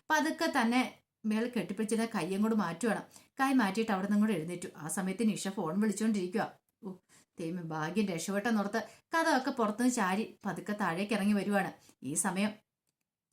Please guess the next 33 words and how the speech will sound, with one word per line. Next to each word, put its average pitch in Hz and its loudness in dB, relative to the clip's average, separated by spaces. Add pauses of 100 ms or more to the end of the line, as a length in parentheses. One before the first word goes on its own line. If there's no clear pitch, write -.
സ്റ്റോർ 165 -8
റൂമിലേക്ക് 196 0
എന്നിട്ട് 208 4 (340)
ശാരി 170 0
എന്ത് 208 4
ചെയ്യുവാ? 202 0 (540)
താരേനെ 285 4
വലിച്ച് 196 0
പുറത്തേക്ക് 185 -4
കൊണ്ടുവരിക. 202 2 (140)
എത്രയും 202 -2
പെട്ടെന്ന് 202 2
ഇവളെ 190 0 (120)
കാറി 180 -2
കയറ്റി 202 -4 (140)
എവിടെയെങ്കിലും 285 4
കൊണ്ട് 214 2
കളയണം. 190 0 (360)
ആ 277 4
ഒരു 254 4
ചിന്തയോട് 220 2
കൂടിയിട്ട് 214 0
ഹാളിലേക്ക് 190 0 (300)
വലിച്ചിഴച്ചുകൊണ്ട് 190 -2
വരുമ്പോഴാണ് 190 0 (440)
മനോഹർ 311 4
അങ്ങോട്ട് 214 4
ഇറങ്ങി 185 2
വരുന്നേ. 180 0 (300)
മനോഹർ 170 -6
ഈ 214 0
കാഴ്ച 180 -2
കണ്ടു. 185 0